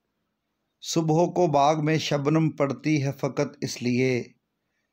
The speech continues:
कि पत्ता पत्ता करे तेरा जिक्र बावजू होकर।" तो ये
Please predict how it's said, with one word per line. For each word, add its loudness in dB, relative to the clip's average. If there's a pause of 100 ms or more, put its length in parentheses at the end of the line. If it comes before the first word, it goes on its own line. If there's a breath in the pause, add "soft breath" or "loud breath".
(140)
कि -2
पत्ता -2
पत्ता -2
करे 0
तेरा -2
जिक्र -6
बावजू -4
होकर।" -8 (840)
तो 2 (560)
ये 2